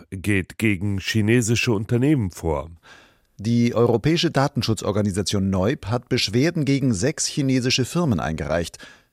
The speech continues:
Speaker 2: wegen Verstößen gegen die europäische Datenschutzgrundverordnung. Neben der Videoplattform TikTok gehören dazu die Handelsplattformen AliExpress und Temu, der Modehändler Shein,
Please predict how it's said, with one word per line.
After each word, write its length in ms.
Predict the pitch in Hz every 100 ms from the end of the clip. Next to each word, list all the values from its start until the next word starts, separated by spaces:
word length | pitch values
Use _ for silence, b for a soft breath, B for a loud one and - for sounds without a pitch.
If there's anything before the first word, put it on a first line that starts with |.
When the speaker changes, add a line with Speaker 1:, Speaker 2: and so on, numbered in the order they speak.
| B _
Speaker 2:
wegen 180 | 139 165
Verstößen 540 | 180 - 151 - 196
gegen 220 | 170 165
die 120 | 165
europäische 640 | 160 143 139 123 110 104 143
Datenschutzgrundverordnung. 1500 | - 101 - 110 120 120 - 117 120 117 - - - - - - b b b b b b b _ -
Neben 220 | 82 80
der 160 | 87
Videoplattform 800 | 87 110 113 98 107 - 92 85
TikTok 520 | - 120 147 170 -
gehören 380 | - 120 143 135
dazu 240 | 131 127 131
die 160 | 117
Handelsplattformen 1040 | 90 131 147 127 - 117 - 107 101 95 -
AliExpress 880 | 113 123 120 117 104 - 113 139 -
und 160 | 98 -
Temu, 360 | 127 151 160 B B B B B
der 120 | 107
Modehändler 580 | 110 185 175 127 113 98
Shein, 380 | - 135 170